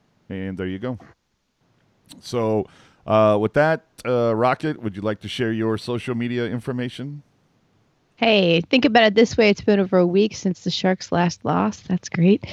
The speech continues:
Speaker 2: My name is Rocket Backhander. You can find me over on Twitter, uh,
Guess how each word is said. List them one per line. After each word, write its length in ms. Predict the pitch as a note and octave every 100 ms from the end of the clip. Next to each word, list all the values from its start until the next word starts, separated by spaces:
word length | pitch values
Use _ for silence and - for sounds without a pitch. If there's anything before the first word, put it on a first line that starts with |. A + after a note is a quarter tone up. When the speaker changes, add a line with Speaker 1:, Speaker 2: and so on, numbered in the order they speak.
| - -
Speaker 2:
My 100 | C4
name 200 | D4 D4
is 120 | C4+ A#3
Rocket 320 | A3 G#3 G3+
Backhander. 560 | G3 G3 - G3+ G3 G3+
You 80 |
can 140 | G3 G3+
find 400 | - G3+ F#3+ F3+
me 260 | G3 F#3+
over 220 | F#3 F3+ F3+
on 240 | E3+ E3+
Twitter, 500 | - F#3+ F3+ F#3 F3+ - _ - - _ -
uh, 640 | A3 A3+ G#3+ G3+ F#3+ F3+